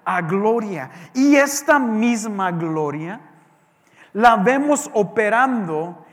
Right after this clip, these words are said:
en el Antiguo Testamento. Esta misma gloria es la misma gloria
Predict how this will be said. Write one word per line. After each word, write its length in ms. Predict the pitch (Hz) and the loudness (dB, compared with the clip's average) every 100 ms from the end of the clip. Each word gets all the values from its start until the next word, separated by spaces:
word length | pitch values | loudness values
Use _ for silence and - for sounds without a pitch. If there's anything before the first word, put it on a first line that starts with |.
| _ _ _ - | _ _ _ -6
en 480 | 247 185 185 196 190 | -4 -4 -6 -10 -10
el 180 | 190 196 | -8 -8
Antiguo 880 | 196 160 - 254 196 160 151 160 - _ _ | -8 -8 -4 -4 -4 -10 -10 -14 -20 _ _
Testamento. 840 | 190 170 - 185 202 240 240 240 - - _ _ _ _ - | -10 -10 -6 -6 -4 -4 -6 -10 -20 -20 _ _ _ _ -10
Esta 460 | - 330 320 330 302 | 4 4 4 4 4
misma 560 | 269 302 302 269 269 226 | 6 6 6 6 4 4
gloria 800 | 240 311 320 220 208 208 214 226 | 6 6 6 6 4 2 -2 6
es 220 | 285 247 | 6 8
la 180 | 285 240 | 6 6
misma 720 | 233 269 339 349 320 330 262 | 6 8 8 8 4 4 6
gloria 1000 | 214 262 330 330 226 180 185 254 - | 4 6 8 8 6 2 2 0 -6